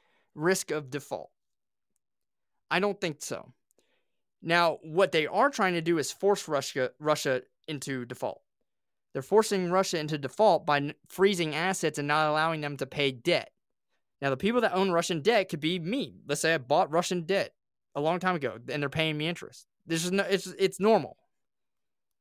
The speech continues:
They're not allowing Russia to pay that debt. So, here's the thing. Russia's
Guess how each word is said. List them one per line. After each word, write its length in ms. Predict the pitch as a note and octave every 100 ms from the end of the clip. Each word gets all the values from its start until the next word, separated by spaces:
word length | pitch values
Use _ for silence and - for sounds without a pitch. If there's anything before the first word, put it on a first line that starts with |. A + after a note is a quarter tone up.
| _ _ _
They're 260 | C#3 F#3 A3
not 200 | G#3 G#3
allowing 460 | F#3+ G#3 A3 F#3
Russia 180 | F3 D#3+
to 60 | D#3+
pay 160 | E3
that 160 | C#3+ C3
debt. 180 | C3 - _ _ _ _ _ _ _ _ _ _ _ _ _ _ _ _ _ _ _ _ _ _ _ _ _ _ _ _ -
So, 540 | - G#3 G3 F3 D#3 _ _ _ _ _ _ _ _ _ _ _ _ _ _ _ _
here's 280 | F3+ A3+ A#3+
the 80 | G3+
thing. 340 | D#3+ F#2+ E2+ _ _
Russia's 520 | C#3+ F3 C4 D4+ A3